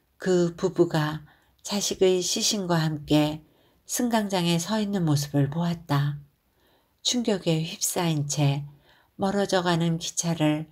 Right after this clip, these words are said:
멍하니 바라보던 그 얼굴을 절대 잊을 수 없었다. 그녀에게도 이런 일이 일어날 게 뻔했다.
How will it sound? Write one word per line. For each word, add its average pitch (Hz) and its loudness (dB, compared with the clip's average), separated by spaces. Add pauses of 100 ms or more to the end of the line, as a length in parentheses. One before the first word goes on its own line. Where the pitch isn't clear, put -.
(400)
멍하니 175 2
바라보던 151 2 (600)
그 180 2
얼굴을 156 0 (400)
절대 151 0
잊을 180 -2
수 - 0
없었다. 143 -2 (880)
그녀에게도 185 2
이런 214 0
일이 165 2
일어날 156 0
게 143 -2
뻔했다. 170 -2